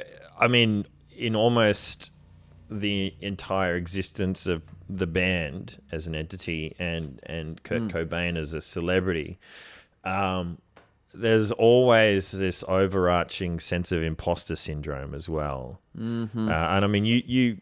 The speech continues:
Speaker 1: you probably said it better earlier when you said there's, um,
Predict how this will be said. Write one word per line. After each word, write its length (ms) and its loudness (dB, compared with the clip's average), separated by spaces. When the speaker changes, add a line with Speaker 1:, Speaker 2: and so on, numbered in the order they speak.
Speaker 1:
you 180 -4
probably 460 -6
said 260 -8
it 100 -16
better 440 0
earlier 420 2
when 220 -6
you 100 -6
said 280 -6
there's, 440 -6
um, 540 -8